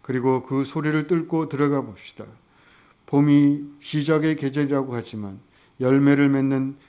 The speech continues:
가을이야말로 한 해의 마침이자 또 다른 시작입니다.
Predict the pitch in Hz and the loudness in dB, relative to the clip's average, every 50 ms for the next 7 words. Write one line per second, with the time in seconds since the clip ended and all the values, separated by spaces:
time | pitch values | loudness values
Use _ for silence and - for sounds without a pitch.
0 | _ _ - - 117 123 135 143 147 151 156 147 139 127 113 107 101 98 92 95 | _ _ -12 -8 -6 -2 -2 0 0 0 0 0 -2 -2 -4 -4 -6 -8 -10 -14
1 | - _ _ _ _ _ _ _ - - 131 127 117 117 113 113 110 113 113 113 | -18 _ _ _ _ _ _ _ -10 -6 -4 -4 -2 -4 -4 -4 -4 -4 -4 -4
2 | - - - 135 127 120 120 135 127 123 127 - _ _ _ _ _ _ _ _ | -6 -6 -6 -4 -4 -4 -4 -6 -6 -6 -8 -14 _ _ _ _ _ _ _ _
3 | _ _ _ _ - 147 135 135 127 127 127 123 123 117 - - - - 147 127 | _ _ _ _ -6 -2 0 0 0 0 -2 -4 -6 -8 -8 -10 -8 -6 -6 -6
4 | 117 101 90 92 92 92 - | -6 -8 -12 -14 -18 -18 -20